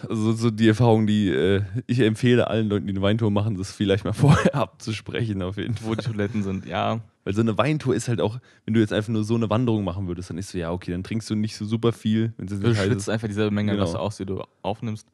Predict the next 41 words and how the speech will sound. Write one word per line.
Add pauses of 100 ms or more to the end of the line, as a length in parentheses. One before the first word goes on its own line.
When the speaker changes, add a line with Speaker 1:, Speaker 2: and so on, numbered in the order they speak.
Speaker 1:
Aber
du
sitzt
nur
da
rum (220)
und
du
trinkst
konstant
Wein,
so. (320)
Speaker 2:
Ja.
Speaker 1:
Dann
ist
es
einfach
nur
eine
Frage
der
Zeit,
so.
Dann (140)
ist,
find
ich's (180)
asozial,
<laughs>
einfach
sowas
nicht
vorher
anzukündigen. (560)
Aber
gut, (500)
dann
ist
es
so. (640)
Passiert.